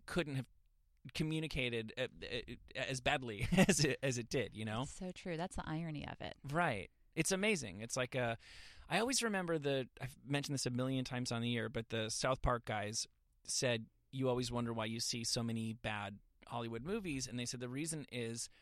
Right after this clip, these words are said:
Speaker 1: there's, like, a thousand people or a couple hundred people that have a job on a movie. And the only way to make a truly great movie is for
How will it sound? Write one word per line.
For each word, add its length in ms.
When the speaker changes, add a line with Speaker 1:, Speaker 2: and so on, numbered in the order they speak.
Speaker 1:
there's, 180
like, 120
a 60
thousand 560
people 460
or 60
a 40
couple 240
hundred 220
people 220
that 80
have 160
a 60
job 400
on 100
a 40
movie. 420
And 400
the 160
only 160
way 120
to 60
make 100
a 40
truly 260
great 180
movie 240
is 80
for 180